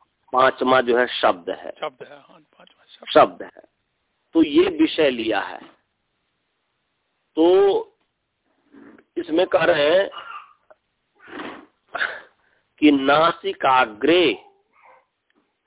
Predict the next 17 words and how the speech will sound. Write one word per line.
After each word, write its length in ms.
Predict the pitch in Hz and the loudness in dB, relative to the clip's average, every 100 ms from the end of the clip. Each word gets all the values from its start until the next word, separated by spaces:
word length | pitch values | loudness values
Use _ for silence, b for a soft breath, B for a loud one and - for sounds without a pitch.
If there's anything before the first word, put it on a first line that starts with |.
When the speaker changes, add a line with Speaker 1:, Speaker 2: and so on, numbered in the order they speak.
| - - _ _ _ _ _ _ _ _ _ _ _ _ | -20 -20 _ _ _ _ _ _ _ _ _ _ _ _
Speaker 1:
धारयतो 1400 | 104 - - 127 156 175 170 156 156 - 202 427 453 466 440 - _ _ _ _ _ _ _ _ - | -12 -10 -2 0 2 2 2 2 0 0 0 2 2 0 -4 -8 _ _ _ _ _ _ _ _ -4
अस्य 640 | 185 202 - - 165 139 156 | -2 -4 -10 -6 0 2 0
या 460 | 143 147 165 185 | -2 0 2 0
दिव्य 480 | 147 160 175 147 147 | 0 -2 -2 -2 -4
गंध, 640 | 123 127 131 131 117 127 - _ _ _ _ _ _ _ _ _ _ _ | -2 -6 -6 -12 -4 -4 -6 _ _ _ _ _ _ _ _ _ _ _
दिव्य 400 | 120 185 156 160 | 0 0 2 -2
गंध 360 | 131 143 143 127 | 2 0 0 0
संवित 800 | 151 156 - 123 120 117 190 - _ _ _ _ | -2 -2 -4 -2 -2 -2 -2 -4 _ _ _ _
सा 360 | _ - 135 143 | _ -6 -2 -2
गंध 440 | 104 127 127 117 | 0 0 0 -2
प्रवृत्ति 720 | 139 - 110 98 98 _ 87 | -6 -4 -6 -6 -12 _ -20
है। 160 | 90 82 _ | -20 _ _
माने 380 | 107 147 185 208 b b _ - | 0 2 2 0 b b _ -2
कहने 260 | 135 165 | 0 2
का 120 | 190 180 | 0 0
अभिप्राय 420 | 180 175 170 156 | 0 -2 -2 -2
है 440 | 143 180 185 - | 0 0 -2 -8